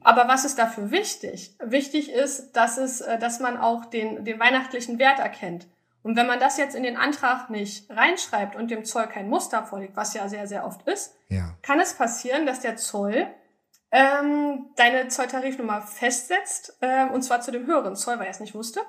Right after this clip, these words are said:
Speaker 1: Und das Schlimme ist, du musst diese Nummer ja auch drei Jahre verwenden. Ne?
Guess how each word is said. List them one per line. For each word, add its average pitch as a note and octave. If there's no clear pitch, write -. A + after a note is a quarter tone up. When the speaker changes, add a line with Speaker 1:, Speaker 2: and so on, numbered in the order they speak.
Speaker 1:
Und C4+
das A#3
Schlimme D#4
ist, -
du A#3+
musst D4
diese B3+
Nummer D4
ja A#3+
auch -
drei B3
Jahre A#3
verwenden. A#3
Ne? D#4+